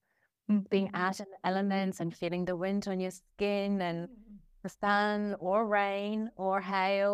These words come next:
Speaker 2: or snow, <laughs> you know, it's, um,
Speaker 1: Mm-hmm.
Speaker 2: it's very beautiful. Yeah, so I think people just need to find, don't go and stand on a, you know, do a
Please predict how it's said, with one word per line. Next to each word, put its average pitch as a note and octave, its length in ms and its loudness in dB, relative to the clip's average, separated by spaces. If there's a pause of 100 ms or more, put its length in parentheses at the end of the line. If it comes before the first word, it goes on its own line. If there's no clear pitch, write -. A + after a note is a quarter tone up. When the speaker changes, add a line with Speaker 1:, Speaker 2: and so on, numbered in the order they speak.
(140)
Speaker 2:
or G3+ 80 2
snow, G3+ 680 2
<laughs> - 320 -10
you G3+ 120 0
know, G3 140 6
it's, G#3 340 4
um, G3+ 160 6
Speaker 1:
Mm-hmm. - 160 -16 (580)
Speaker 2:
it's G#3+ 140 -6
very C4 280 6
beautiful. G#3 840 -2
Yeah, F3+ 200 2
so G3 160 -2
I G3 80 0
think C4 240 0
people B3 200 -2
just A3 220 -6
need G3 140 0
to F3+ 100 -8
find, F3+ 680 -2 (580)
don't B3 220 6
go A3 180 6
and G3+ 180 0
stand F3 420 -2
on F3 140 -2
a, E3 200 -6
you F3+ 140 -2
know, E3 140 -2
do F3 260 -4
a D#3+ 120 -2